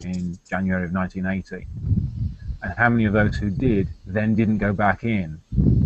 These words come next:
as gold belong, began its kind of twenty-year decline? Very difficult on that big mania to, to really call it. And I think it's only those people who have been in for a while.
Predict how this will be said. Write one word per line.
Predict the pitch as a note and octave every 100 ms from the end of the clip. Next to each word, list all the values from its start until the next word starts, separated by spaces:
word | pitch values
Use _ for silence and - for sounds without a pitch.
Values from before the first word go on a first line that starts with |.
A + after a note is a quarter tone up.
| - -
as |
gold | - G2 F2+
belong, | E2+ F2+ F#2 - -
began | F#2+ F#2 F#2
its | F2+ - -
kind | F#2
of | F#2
twenty-year | G2+ F2+ F#2
decline? | - - A2+ F#2+ E2+ F#2+ _ -
Very | F#2+ B2+ A#2
difficult | G#2+ A2 G#2 G2
on | F#2 G2
that | F#2
big | - F#2+
mania | F2+ - - -
to, | - - F2+
to | - F#2
really | G2+ F#2
call | - A2+ A2+
it. | F#2+
And | G2
I | G2
think | G#2+ G2+ - - - - _
it's | G#2
only | A#2 A#2
those | A2 G#2+
people | A#2 G#2+
who | G2 G#2
have | F2+
been | G#2 G2+
in | G#2
for | - F#2+
a |
while. | F#2 A#2+ A2+ F2